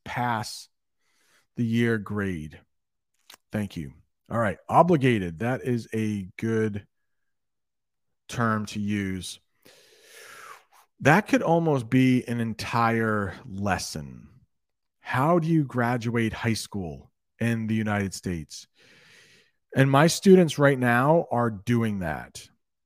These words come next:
In fact, on Monday, crazy, on Monday, I teach at a middle school. We will talk about that at the end of the lesson. I teach at a middle school. My students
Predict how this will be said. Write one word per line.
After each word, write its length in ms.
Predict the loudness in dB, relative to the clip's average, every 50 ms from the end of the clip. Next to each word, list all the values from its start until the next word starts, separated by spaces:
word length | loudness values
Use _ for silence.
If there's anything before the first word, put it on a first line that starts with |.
| _ _ -6
In 120 | -6 -6 -6
fact, 480 | -4 -2 0 2 4 4 2 2 2
on 260 | 2 2 2 2 0
Monday, 760 | 0 2 2 2 2 4 4 4 4 4 0 -4 -10 -18 -20 _ _ _ _ _ _ _ _ _ _ _
crazy, 560 | -12 -8 -4 -4 -4 -4 -4 -8 -12 -14 -16 _ _ _ _ _ _ _ _ _ _ -2
on 260 | 0 0 0 0 0
Monday, 680 | 2 4 4 4 4 4 2 2 2 2 0 -2 -4 -6 -8 _ _ _ _ _ _ _ _ _ _ _ _ _ _ _ _ _ _ _ _ _ _ _ -6
I 140 | -4 -4
teach 280 | -2 -2 -4 -2 0 2
at 100 | 2 2
a 40 | 2
middle 280 | 0 0 -2 -2 -2
school. 540 | -4 -6 -4 -2 -2 0 0 0 -2 -4 -8 _ _ _ _ _ _ _ _ -8
We 80 | -6 -6
will 140 | -4 -4
talk 280 | -2 0 0 0 0 -2
about 280 | -2 -2 -4 -4 -2 0
that 240 | 0 0 0 0 -2
at 180 | -6 -6 -6
the 160 | -6 -6 -6 -4
end 200 | -6 -4 -4 -4
of 100 | -4 -4
the 100 | -4 -4
lesson. 480 | -4 -4 -6 -6 -8 -10 -10 -10 -12 -16 _ _ _ _ _ _ _ _
I 140 | -2 -2 -2
teach 300 | 0 2 0 2 4 4
at 180 | 4 4 4 2
a 140 | 0 -2 -2
middle 320 | 0 2 2 2 2 0
school. 560 | -2 -4 -6 -6 -6 -6 -6 -8 -10 -14 -18 _ _ _ _ _ _ _ _ _ _ _ -4
My 140 | 0 0 0
students 540 | 0 0 2 4 4 4 4 4 0 -4